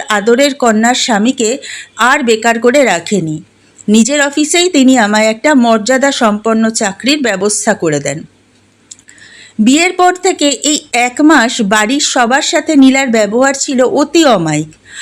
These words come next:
আমার বিধবা বড় বোন জাইনাবকে সে ডাকত বুবু বলে। জাইনাবের তিন বছরের মেয়ে নোরা ছিল তার সার্বক্ষণিক খেলার সঙ্গী, ওর সাথে পুতুল বিয়ে খেলত নীলা। নোরা ডাকত ওকে মাম বলে,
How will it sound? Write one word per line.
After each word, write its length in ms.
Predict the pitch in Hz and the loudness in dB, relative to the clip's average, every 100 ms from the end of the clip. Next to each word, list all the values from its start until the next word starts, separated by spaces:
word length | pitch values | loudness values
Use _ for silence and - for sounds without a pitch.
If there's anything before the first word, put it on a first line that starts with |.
| - - | -18 -4
আমার 280 | 240 262 294 | 0 2 2
বিধবা 460 | 240 240 302 311 | 0 2 2 2
বড় 320 | 262 240 233 262 | 2 2 2 2
বোন 400 | 226 254 220 233 | 2 2 2 2
জাইনাবকে 800 | 220 214 233 294 - 262 226 | 0 -2 -2 -4 -4 0 0
সে 240 | - 294 285 | 0 -4 -2
ডাকত 360 | 233 208 - | -2 -4 -2
বুবু 420 | 330 262 247 254 208 | 0 2 2 2 2
বলে। 320 | 165 156 170 - - - - | 0 -2 -8 -14 -18 -14 -4
জাইনাবের 520 | 254 269 302 339 370 403 | 0 0 0 0 -2 2
তিন 220 | 294 302 | 4 6
বছরের 480 | 320 320 339 320 302 | 4 2 0 2 4
মেয়ে 220 | 294 302 | 6 6
নোরা 300 | 269 240 262 | 4 2 0
ছিল 340 | 277 294 285 294 | -2 -2 0 0
তার 240 | 285 294 | 0 -2
সার্বক্ষণিক 960 | 294 - 240 233 262 302 - 302 285 285 | -4 -2 -2 0 0 -2 0 2 2 2
খেলার 300 | 220 185 170 | -2 -2 -2
সঙ্গী, 520 | - 165 156 156 156 - _ - - - | -4 -6 -6 -8 -14 -20 _ -20 -16 -2
ওর 120 | 262 | 0
সাথে 360 | 285 320 311 311 | 0 -2 -2 -2
পুতুল 460 | - 311 339 330 | 0 0 2 2
বিয়ে 240 | 247 240 208 | 4 2 0
খেলত 340 | 220 165 156 | -2 -2 -2
নীলা। 460 | 165 165 151 151 - _ - - 226 | -2 0 -2 -6 -10 _ -20 -4 2
নোরা 280 | 247 320 | 4 2
ডাকত 380 | 277 214 214 - | 0 -2 -4 0
ওকে 380 | 330 330 277 285 | 2 2 2 4
মাম 380 | 240 240 233 208 | 4 4 2 0
বলে, 340 | 160 143 - | -2 -4 -8